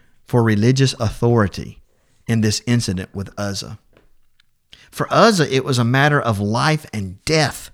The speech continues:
Had they not had it on the cart, sinning the way they were, doing it not according to the proper order, but to their own order, their own way, as sincere as they were,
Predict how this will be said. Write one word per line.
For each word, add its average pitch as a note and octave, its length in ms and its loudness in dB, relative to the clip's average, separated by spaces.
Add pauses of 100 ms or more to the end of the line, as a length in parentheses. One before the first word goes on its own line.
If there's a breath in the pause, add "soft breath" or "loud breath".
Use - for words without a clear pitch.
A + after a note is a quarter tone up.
(400 loud breath)
Had D#3 240 2
they D3 100 2
not E3 460 0
had F#3+ 340 2
it F#3+ 220 2
on F3+ 320 4
the F3 80 0
cart, E3+ 540 0 (520 soft breath)
sinning G3+ 720 4
the F3 80 4
way F3+ 480 2
they D3+ 220 0
were, B2 540 0 (840)
doing F#3+ 360 4
it E3 140 0
not D3+ 480 4
according B2+ 880 2
to C#3 100 4
the A#2 100 2
proper B2+ 400 0
order, F#2 340 -2
but A#2+ 260 -2
to E3 100 0
their C#3 280 2
own D3 600 0 (360 soft breath)
order, G#2 360 4
their A#2 200 4
own F3+ 360 4
way, E2+ 420 -2 (800 soft breath)
as B2+ 160 0
sincere G3 580 0
as A3 140 -2
they A3+ 200 4
were, G#3+ 580 0